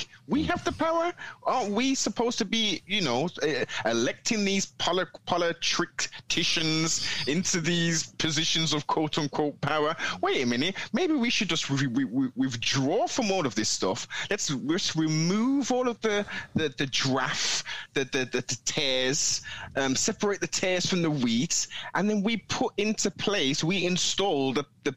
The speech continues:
people that we need, and we take away this party system because there's the, it's just folly. It's just total folly, but we, we, we, we just get along to get along. "Oh, well, you know, historically, we, it's, it's Labour, so, you know, I'm for the working." And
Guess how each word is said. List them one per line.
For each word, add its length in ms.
people 580
that 120
we 140
need, 200
and 100
we 80
take 320
away 180
this 160
party 420
system 480
because 280
there's 220
the, 140
it's 140
just 160
folly. 640
It's 140
just 280
total 400
folly, 340
but 200
we, 240
we, 180
we, 200
we 240
just 260
get 220
along 260
to 120
get 180
along. 200
"Oh, 240
well, 320
you 140
know, 320
historically, 760
we, 140
it's, 160
it's 260
Labour, 560
so, 340
you 140
know, 420
I'm 140
for 160
the 120
working." 880
And 360